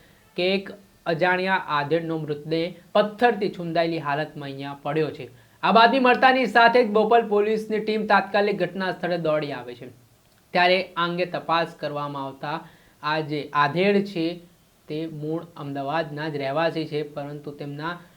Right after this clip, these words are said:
પુત્રી અને પુત્ર અમેરિકા રહેતા હોવાથી તેમની પાસે અમેરિકાનું ગ્રીન હોલ્ડર કાર્ડ પણ હતો, તેમજ તે જમીનના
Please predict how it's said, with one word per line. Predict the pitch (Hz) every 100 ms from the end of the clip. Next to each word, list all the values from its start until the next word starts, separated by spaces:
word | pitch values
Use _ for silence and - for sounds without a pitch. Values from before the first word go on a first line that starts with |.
| _ _
પુત્રી | 160 160 175 180 202 202
અને | 165 160
પુત્ર | 160 165 165 156
અમેરિકા | 156 147 151 147 156
રહેતા | 147 135 151
હોવાથી | 143 147 147
તેમની | 156 143 147
પાસે | 156 151 139 - 160
અમેરિકાનું | 139 139 143 151 160
ગ્રીન | 139 147
હોલ્ડર | 139 131 127
કાર્ડ | 139 - 135 131 -
પણ | 156 139
હતો, | 135 147 - _ -
તેમજ | 226 262 240
તે | - 233
જમીનના | 208 220 240 233 226 240